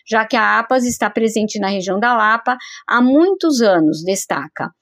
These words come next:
O último Café com a Comunidade, realizado no Espaço apas, aconteceu em dois mil e dezoito.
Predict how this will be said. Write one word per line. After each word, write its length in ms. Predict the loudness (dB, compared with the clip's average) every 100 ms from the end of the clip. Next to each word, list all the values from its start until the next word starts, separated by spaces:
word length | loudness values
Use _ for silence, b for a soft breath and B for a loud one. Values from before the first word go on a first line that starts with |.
| B B B _
O 200 | 0 2
último 320 | 0 -2 -2
Café 340 | -2 -2 -2 -2
com 100 | -4
a 80 |
Comunidade, 720 | -4 -2 0 2 2 0 0 0
realizado 580 | 0 -2 -2 -2 0 0
no 80 |
Espaço 480 | -2 -2 -6 -4 0
apas, 400 | 2 2 0 -2 -4 B B B
aconteceu 680 | -2 2 2 2 2 2 4
em 120 | 4
dois 240 | 4 4 4
mil 200 | 4 4
e 60 |
dezoito. 720 | 2 0 0 -2 -2 -4 -8